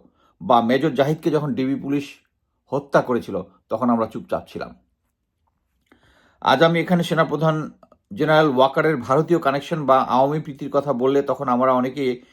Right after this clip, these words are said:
এর বিরোধিতা করে বলেন, "আমি সেনাবাহিনীর ঐক্য নষ্ট করছি।" বাংলাদেশ সেনাবাহিনী আমাদের প্রাণের স্পন্দন। আমরা প্রাণের স্পন্দনের একতা, ঐক্য আমি কি নষ্ট করতে পারি? আমি পারি না।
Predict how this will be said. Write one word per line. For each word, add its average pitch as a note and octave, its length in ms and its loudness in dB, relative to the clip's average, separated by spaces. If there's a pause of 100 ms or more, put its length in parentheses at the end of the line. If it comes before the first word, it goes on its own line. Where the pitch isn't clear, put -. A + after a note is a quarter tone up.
(140)
এর A2+ 140 -2
বিরোধিতা C3 320 2
করে C#3 200 2
বলেন, A#2+ 400 2 (160)
"আমি B2+ 180 -4
সেনাবাহিনীর C#3 440 2
ঐক্য C#3 240 2
নষ্ট A#2 260 -2
করছি।" E2+ 360 -12 (760)
বাংলাদেশ F3+ 500 2
সেনাবাহিনী F#3 360 2
আমাদের D3 240 0
প্রাণের C#3+ 340 0
স্পন্দন। C#3+ 500 -4
আমরা A#2+ 240 0
প্রাণের C3+ 400 -4
স্পন্দনের D#3 720 -4
একতা, C#3+ 480 -2
ঐক্য B2 320 -2
আমি B2+ 180 -2
কি C#3 140 -12
নষ্ট B2 260 -4
করতে D3 240 -10
পারি? G2+ 260 -10 (220)
আমি B2+ 200 -6
পারি A2+ 280 -4
না। - 120 -20